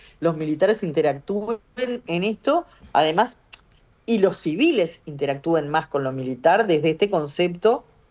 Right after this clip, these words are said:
que está, eh, está est-, estipulado en la propia ley marco, ¿no? La cuestión de la soberanía nacional, una cuestión que no solamente tiene que ver con lo militar, tiene también que ver con lo civil. Entonces, eh, desde ese lugar me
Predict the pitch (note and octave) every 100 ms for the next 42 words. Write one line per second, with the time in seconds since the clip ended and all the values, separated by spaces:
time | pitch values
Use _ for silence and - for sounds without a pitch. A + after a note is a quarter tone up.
0 | _ C3+ - D#3+ E3+ D#3 C3+ - B2+ B2+
1 | B2 A#2 A2+ G2+ - _ _ _ _ _
2 | _ _ _ _ _ _ - - C3+ D#3
3 | - - - - G#2+ - - A#2+ B2+ C3+
4 | F3 F#3 G#3 F3 B2+ B2 D3 C#3+ C#3 C3+
5 | C3+ G#3+ G#3 D#3 C3 C3 E3 F#3 - -
6 | _ - C3 B2 A2+ C3 - E3 E3 D3
7 | - C3 C3+ C3+ C#3+ D#3+ D3 C#3 C#3 D3
8 | D3+ F3 A3 B3+ D#3 C3+ C#3 D3 E3+ G#3+
9 | F#3+ C#3 - C3 C#3 C#3+ D3 D3 D3 C#3
10 | C3+ - _ - C#3+ C3+ C3+ C3 B2+ C3
11 | C#3+ C4 A#3 - F3+ F#3+ C#3 C#3+ D3+ G3
12 | A#3 G3 - - C#3+ A#2+ - - D3+ C#3+
13 | - - - - - F3+ G3 F3+ F3 -
14 | D#3 D#3 D#3 G#3 G#3 F#3 C#3+ C#3 C3+ B2+
15 | C3+